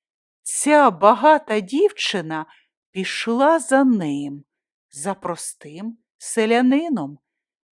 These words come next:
Вона сама стала селянкою. Вона звикла до його життя,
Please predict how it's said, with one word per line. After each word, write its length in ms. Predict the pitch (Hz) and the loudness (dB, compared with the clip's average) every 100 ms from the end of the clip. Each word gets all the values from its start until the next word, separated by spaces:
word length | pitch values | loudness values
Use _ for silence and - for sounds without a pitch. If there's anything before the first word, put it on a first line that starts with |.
| _ _ | _ _
Вона 400 | 139 208 277 311 | -2 2 4 2
сама 500 | 320 330 277 311 349 | 0 2 4 6 4
стала 500 | - - 160 151 151 | -2 -10 -8 -8 -10
селянкою. 960 | - - 160 160 143 143 - 160 156 170 _ _ _ _ _ _ _ - | -12 -10 -8 -6 -8 -10 -16 -18 -18 -20 _ _ _ _ _ _ _ -10
Вона 380 | 170 214 240 | -2 2 2
звикла 640 | 254 214 208 277 - 202 147 | 0 -2 -2 -2 -6 -12 -10
до 160 | 151 | -10
його 300 | 151 147 151 | -10 -8 -8
життя, 720 | 151 170 156 - 190 208 226 | -6 -8 -10 -10 -2 0 0